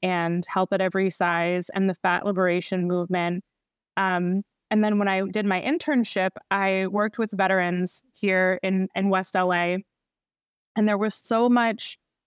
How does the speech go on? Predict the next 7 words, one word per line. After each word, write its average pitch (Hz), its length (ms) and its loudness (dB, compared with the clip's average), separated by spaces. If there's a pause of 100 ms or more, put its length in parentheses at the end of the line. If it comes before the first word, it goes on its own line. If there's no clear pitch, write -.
(160)
um, 190 500 0 (300)
there 220 140 -2
was 220 160 -2
so 254 140 2
much 269 180 0
weight 196 320 -2
stigma, 208 540 0